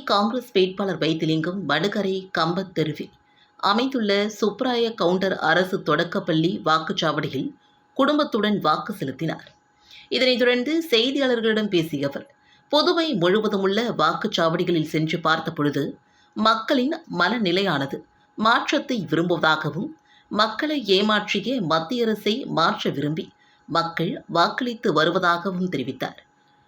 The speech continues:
புதுவையில் உள்ள பல்வேறு வாக்குச்சாவடி மையங்களில் வாக்கு இயந்திரங்களில் கோளாறு ஏற்படுவதால் வி வி பாட்டில் தொய்வு நிலை ஏற்பட்டதாகவும் இதனால் காலதாமதம் ஏற்படுவதாகவும் புதுவையில் அதிமுக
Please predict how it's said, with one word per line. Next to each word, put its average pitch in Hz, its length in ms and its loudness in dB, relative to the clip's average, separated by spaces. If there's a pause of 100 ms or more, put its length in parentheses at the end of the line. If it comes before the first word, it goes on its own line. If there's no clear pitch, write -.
(180)
புதுவையில் 285 440 2
உள்ள 233 160 2 (220)
பல்வேறு 214 480 2
வாக்குச்சாவடி 202 720 0
மையங்களில் 165 580 2 (400)
வாக்கு 214 460 0
இயந்திரங்களில் 185 680 2 (140)
கோளாறு 220 440 2 (180)
ஏற்படுவதால் 147 560 -2 (560)
வி 285 200 2 (100)
வி 330 120 -2 (200)
பாட்டில் 190 500 0
தொய்வு 226 340 2
நிலை 208 220 0 (140)
ஏற்பட்டதாகவும் 165 840 0 (440)
இதனால் 262 340 2 (120)
காலதாமதம் 226 800 2 (200)
ஏற்படுவதாகவும் 165 800 -2 (460)
புதுவையில் 170 480 2 (260)
அதிமுக 220 580 -2